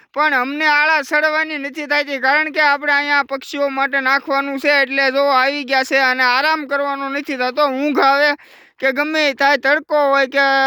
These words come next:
ગમે એ હોય, અમે અહીંયા જવાનું છે અને કન્ટિન્યુ આપણો વીડિયો જોવાનું ચાલુ રાખજો. અમે બતાવું છું આગળ તમને કે કઈ રીતનું છે ઈ.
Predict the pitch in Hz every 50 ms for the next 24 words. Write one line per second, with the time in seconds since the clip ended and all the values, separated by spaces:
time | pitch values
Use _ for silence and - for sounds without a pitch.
0 | 269 269 269 254 262 302 320 254 339 311 277 262 254 247 247 240 240 247 262 269
1 | 269 262 269 269 262 240 220 226 240 269 285 285 285 285 277 269 262 294 277 262
2 | 254 254 254 240 - 269 294 330 320 277 339 339 330 311 302 302 294 277 294 294
3 | 277 262 269 277 285 277 277 277 262 254 262 - - - - _ _ _ - 226
4 | 254 277 285 285 277 262 269 277 277 285 277 277 285 285 269 254 294 294 285 277
5 | 269 269 262 240 247 269 254 285 285 285 285 277 269 - 269 269 262 262 277 277
6 | 269 247 269 269 269 277 277 277 262 262 262 247 - 269 277 269 254 262 262 247
7 | 269 254 240 220 - 269 247 240 220 185 151